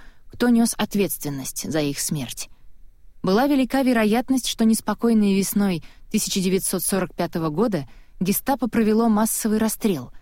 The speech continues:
однако противники этой теории утверждали, что, скорее всего, солдат убили агенты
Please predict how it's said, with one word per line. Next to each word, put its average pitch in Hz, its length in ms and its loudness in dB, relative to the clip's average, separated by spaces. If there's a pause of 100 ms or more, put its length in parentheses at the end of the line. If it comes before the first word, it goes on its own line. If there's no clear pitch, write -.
(360)
однако 180 380 0
противники 175 600 0
этой 165 240 0
теории 185 540 0 (300)
утверждали, 185 720 -2 (300)
что, 180 220 0
скорее 208 400 2
всего, 247 320 0
солдат 202 440 0
убили 196 300 2
агенты 208 560 2